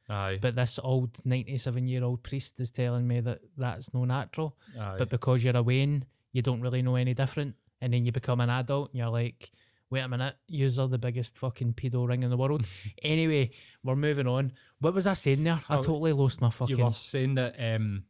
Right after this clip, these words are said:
Speaker 1: oh, it's about being different. Uh, you're a hundred percent right, mate.
Speaker 2: Aye.
Speaker 1: I can remember the first time, and I, and I don't, I'm genuinely not being racist here.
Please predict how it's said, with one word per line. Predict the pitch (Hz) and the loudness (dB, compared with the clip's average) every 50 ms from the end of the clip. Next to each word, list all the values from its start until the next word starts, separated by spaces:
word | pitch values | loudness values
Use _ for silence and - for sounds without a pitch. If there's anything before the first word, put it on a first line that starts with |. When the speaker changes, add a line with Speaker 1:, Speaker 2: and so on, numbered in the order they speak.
| _ _ _ _ _ _ - | _ _ _ _ _ _ -4
Speaker 1:
oh, | 139 135 156 156 175 | -2 -2 0 0 0
it's | 175 - 165 | -2 -2 -2
about | 170 127 170 175 175 131 | -2 -2 -2 -4 -4 -4
being | - 185 196 185 | -4 -2 -2 0
different. | - 156 151 - - 202 196 - | -2 -4 -4 -4 -6 -6 -6 -8
Uh, | 127 160 139 - | -12 -14 -14 -10
you're | 147 156 151 151 - _ - | -4 -4 -4 -4 -4 _ -4
a | 151 143 143 139 | -2 -2 -2 -2
hundred | 123 156 180 185 - | -2 -2 -2 -2 -2
percent | - 190 - - 156 135 113 | -4 -6 -4 -2 -4 -4 -4
right, | 123 131 131 135 | -6 -6 -6 -6
mate. | 160 165 | -2 0
Speaker 2:
Aye. | 143 139 131 117 - - _ _ _ _ | 0 0 0 -2 -6 -12 _ _ _ _
Speaker 1:
I | - 160 165 | -4 -4 -4
can | - - 190 185 | -2 -2 -2 -2
remember | 180 165 151 147 147 143 147 | 0 -2 0 0 0 0 0
the | 131 131 | -2 -2
first | - - 135 117 - | -4 -4 -8 -6 -4
time, | - 143 131 120 127 | -2 -2 0 0 -2
and | |
I, | 139 - 147 | -2 -2 -2
and | 135 131 | -2 -2
I | 127 | -2
don't, | 123 117 139 135 135 131 - - _ _ | -2 0 0 0 0 -2 -4 -10 _ _
I'm | - 120 120 120 117 113 | -6 -2 -2 0 -2 -2
genuinely | - 127 123 123 123 127 131 127 139 135 123 | 0 0 2 2 2 2 2 0 0 0 2
not | 113 110 113 117 - | 0 0 -2 -2 -2
being | 117 113 110 | 0 0 0
racist | 107 104 113 110 - 131 117 - - | 0 -2 -4 -4 -4 -8 -8 -4 -4
here. | 131 131 120 | -4 -4 -4